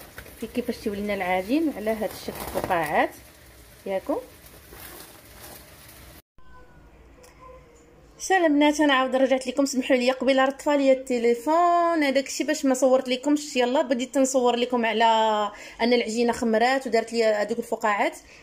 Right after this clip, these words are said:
صافي، من بعد زدتها هذوك جوج كيسان ديال الدقيق الفورس وخماره حمراء وجوج كيسان ديال الدقيق الاصفر Special.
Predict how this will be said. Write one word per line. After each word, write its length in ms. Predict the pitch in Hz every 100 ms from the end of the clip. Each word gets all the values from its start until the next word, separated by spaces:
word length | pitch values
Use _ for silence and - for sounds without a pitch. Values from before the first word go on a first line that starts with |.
| -
صافي، 320 | - 480 392 302
من 280 | 285 320
بعد 160 | 302 339
زدتها 800 | 233 - 269 277 269 262 254 247
هذوك 200 | 262 226
جوج 180 | 247 -
كيسان 360 | 254 269 247
ديال 160 | 220 240
الدقيق 340 | - - -
الفورس 560 | 233 240 220 302 480 - - - -
وخماره 460 | 339 277 262 254
حمراء 400 | 262 254 254 392
وجوج 240 | 330 320 -
كيسان 420 | 302 294 349 294
ديال 200 | 285 277 -
الدقيق 480 | - - 247 269 285
الاصفر 580 | - 185 - 202 185 - _ _
Special. 680 | - - 370 359 214 180